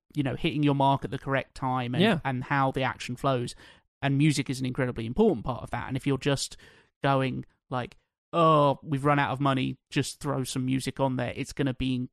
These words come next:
Speaker 2: Hmm.
Speaker 1: in contrast and not in a fun way to
Speaker 2: No.
Speaker 1: the action that's going on.
Speaker 2: Entirely. And there's, there's this idea that editing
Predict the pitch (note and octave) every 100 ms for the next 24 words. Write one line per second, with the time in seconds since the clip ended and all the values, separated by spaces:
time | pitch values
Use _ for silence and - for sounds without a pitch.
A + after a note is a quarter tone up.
0 | _ A#2+ G#2+ D3 C3+ - D3 B2+ C3+ B2
1 | - - - _ - C#3 C#3+ C3+ C3 -
2 | D3 B2+ B2+ A#2 B2+ _ _ - E3 C#3
3 | C3 C3 B2 - B2+ - B2 A#2+ B2+ A#2+
4 | C#3 D#3+ C#3+ A#2+ - C#3 C#3+ C#3 C#3 -
5 | D3 C#3 C3+ D3+ F3 D3+ D3+ C#3 A#2+ A2
6 | - A2+ A2+ - - - _ _ _ _
7 | - F3 D3+ - A2+ A2